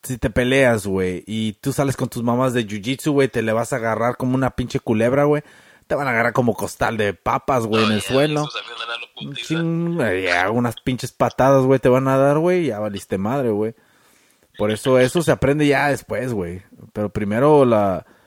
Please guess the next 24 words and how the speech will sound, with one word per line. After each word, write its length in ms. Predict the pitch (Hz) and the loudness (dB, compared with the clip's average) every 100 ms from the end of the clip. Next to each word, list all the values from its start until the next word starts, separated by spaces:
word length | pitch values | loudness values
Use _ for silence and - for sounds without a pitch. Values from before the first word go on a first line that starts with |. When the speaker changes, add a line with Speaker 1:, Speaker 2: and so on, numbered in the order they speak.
| _ | _
Speaker 1:
lo 180 | 98 85 | -2 2
básico, 520 | 82 - - 110 98 | 2 2 0 -4 -2
güey, 220 | 95 95 | 0 -2
¿no? 100 | 101 | -2
Movimiento 680 | 98 98 95 101 117 139 127 | -2 0 0 0 0 2 4
de 240 | 110 95 | 4 2
pum, 220 | - 127 | 0 -2
pum, 140 | 120 131 | 0 -2
unas 160 | 135 | -2
pinches 260 | - 131 139 | -4 -10 -8
patadas 560 | - 113 123 127 117 117 | -6 -4 0 0 0 -4
y 140 | 98 | -6
sácate 540 | - 90 123 139 - | -8 -14 -12 -10 -8
a 20 | 98 | -8
la 100 | 90 | -8
shit, 320 | - 98 95 | -8 -6 -4
güey. 220 | 92 92 _ _ _ _ _ _ _ _ | -6 -8 _ _ _ _ _ _ _ _
You 140 | - | -12
know, 120 | 101 113 | -10 -8
porque 300 | 95 95 95 | -10 -8 -8
está 200 | 95 90 | -8 -6
cabrón, 380 | 92 92 110 123 | -4 -2 0 0
güey. 200 | 107 107 _ _ _ _ _ _ | -2 -4 _ _ _ _ _ _
Pero, 400 | 123 117 113 101 | -6 -4 -4 -8